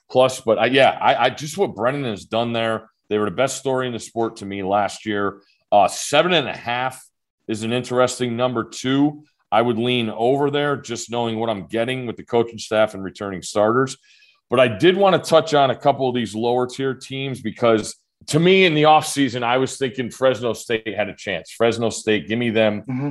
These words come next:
Speaker 1: Kalen DeBoer is a, is a really well thought of coach. I think he did a
Speaker 2: Yep.
Speaker 1: great job coming in and, and putting his footprint on a program and, and, you know, and only playing six games. They're number one in the conference in offense, number five in the nation in passing.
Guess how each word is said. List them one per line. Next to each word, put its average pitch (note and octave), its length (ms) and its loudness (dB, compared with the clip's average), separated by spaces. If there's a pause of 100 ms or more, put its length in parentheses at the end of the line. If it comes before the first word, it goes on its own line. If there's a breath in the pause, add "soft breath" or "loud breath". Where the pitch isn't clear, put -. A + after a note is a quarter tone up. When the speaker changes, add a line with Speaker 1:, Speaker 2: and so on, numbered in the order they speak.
(140)
Speaker 1:
Kalen B2 300 0
DeBoer A#2 380 2
is F#2+ 120 -6
a, G2 240 -10
is F2+ 100 -12
a F2+ 120 -10
really B2+ 400 4
well A#2+ 220 4
thought A2+ 240 2
of G2+ 160 -2
coach. G#2+ 320 2
I F2+ 100 0
think F#2+ 200 -8
he G2+ 80 -6
did F2+ 140 -4
a D#2+ 60 -6
Speaker 2:
Yep. E3 80 4
Speaker 1:
great A#2+ 200 2
job A2+ 440 4 (240 soft breath)
coming D3 340 4
in C3 200 0
and, G#2+ 440 -8 (140)
and G2+ 180 -6
putting C#3 200 2
his A#2+ 100 2
footprint C3 400 0
on A2 120 0
a G2 40 -4
program A2+ 540 0
and, G2+ 200 -10
and, G#2 120 -8
you G#2+ 80 -4
know, F2+ 160 -2
and G2+ 100 -2
only C3 220 4
playing B2+ 300 -2
six - 260 -8
games. G#2 440 -2 (380)
They're F#2 200 0
number C3 260 4
one C#3 180 6
in C3 80 0
the B2 80 0
conference A#2+ 460 0
in A2 80 0
offense, G2+ 600 2
number F#2+ 200 -4
five B2+ 360 4
in B2 60 -4
the A2+ 120 -2
nation G#2+ 300 -2
in E2+ 120 -12
passing. F#2+ 580 0